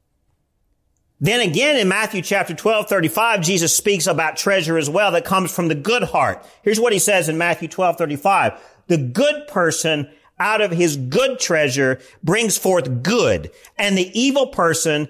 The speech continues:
out of his evil treasure brings forth evil. And so what he says here in Matthew nineteen twenty-one,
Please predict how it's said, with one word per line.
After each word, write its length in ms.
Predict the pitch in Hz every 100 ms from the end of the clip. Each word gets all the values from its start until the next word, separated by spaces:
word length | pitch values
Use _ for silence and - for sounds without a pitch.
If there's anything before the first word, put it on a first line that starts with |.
| - _
out 220 | 185 185
of 80 | 175
his 200 | 151 - -
evil 340 | 254 269 254
treasure 640 | 247 151 131 120 123 123 _ -
brings 280 | 147 139
forth 300 | - 143 127 -
evil. 380 | 175 131 82 _ _ _ _ _ _ _ _ _ _ _ _ _ _ -
And 100 | -
so 200 | 226 214
what 180 | 196 214
he 80 | 190
says 340 | 262 294 262
here 120 | 220
in 80 | 185
Matthew 380 | 180 202 180 151
nineteen 560 | 165 220 220 - 165
twenty-one, 720 | 147 185 170 151 202 214 156